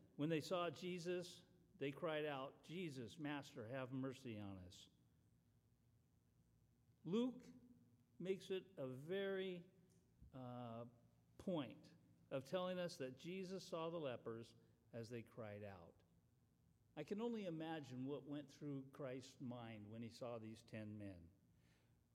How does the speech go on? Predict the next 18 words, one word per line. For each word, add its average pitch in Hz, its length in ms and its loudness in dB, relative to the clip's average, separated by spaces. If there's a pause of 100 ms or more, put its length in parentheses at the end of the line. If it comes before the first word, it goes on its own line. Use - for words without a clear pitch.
(580)
He 175 100 2
saw 170 400 4
probably 143 840 4 (720)
a 139 320 6
tragic 180 640 2
demise 147 720 4
of 139 160 -2
creation. 107 760 0 (2500)
God 156 480 0 (400)
created 139 580 2 (260)
us - 320 -12 (580)
a 107 100 -4 (100)
perfect 135 460 -4
being, 107 340 -4 (760)
one 143 260 2
that 135 180 -2
would 117 220 -6
function. 107 380 -6